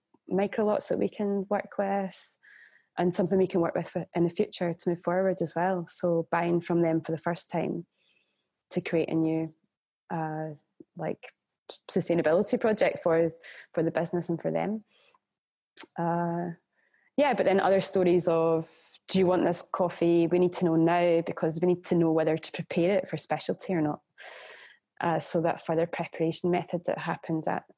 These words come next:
origin, and is, do they have the, the amount of people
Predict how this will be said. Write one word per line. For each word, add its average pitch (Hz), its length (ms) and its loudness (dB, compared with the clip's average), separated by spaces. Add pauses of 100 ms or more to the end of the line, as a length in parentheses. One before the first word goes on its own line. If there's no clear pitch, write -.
(100)
origin, 160 720 -2
and 165 240 0
is, 170 220 -2 (120)
do 170 140 2
they 175 120 2
have 180 320 -4
the, 196 300 0 (320)
the 185 100 -2
amount 185 180 2
of - 80 -6
people 233 500 0